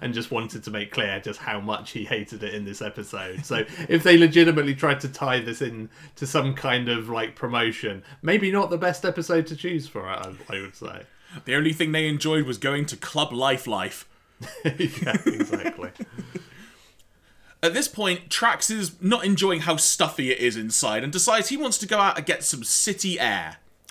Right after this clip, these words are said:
Speaker 2: I, I disagree with this assessment, Trax, personally. Speaking as someone who's lived in many cities, <laughs> I disagree with this. While driving around, Trax is suddenly confronted by three humans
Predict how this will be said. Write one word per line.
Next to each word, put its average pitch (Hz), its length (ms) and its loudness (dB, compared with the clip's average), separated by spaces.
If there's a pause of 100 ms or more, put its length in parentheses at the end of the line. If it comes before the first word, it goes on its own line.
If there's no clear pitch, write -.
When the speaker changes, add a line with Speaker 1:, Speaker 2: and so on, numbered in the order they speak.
(280)
Speaker 2:
I, 117 220 2 (260)
I 131 80 2
disagree 131 580 2
with 101 140 -4
this 107 160 -6
assessment, 90 500 -8 (160)
Trax, - 380 -10 (260)
personally. 95 520 -6 (100)
Speaking 156 320 2
as 151 100 4
someone 151 200 2
who's 143 200 4
lived 151 160 0
in 143 160 -2
many 131 240 0
cities, 101 600 -4 (260)
<laughs> - 280 -20
I - 60 0
disagree 117 460 -4
with 85 80 -8
this. 85 240 -10 (720)
While 202 260 6
driving 240 420 2
around, 143 360 2
Trax 214 320 2
is 233 80 2
suddenly 180 320 2
confronted 175 560 0
by 147 100 0
three 190 380 -4
humans 151 500 -4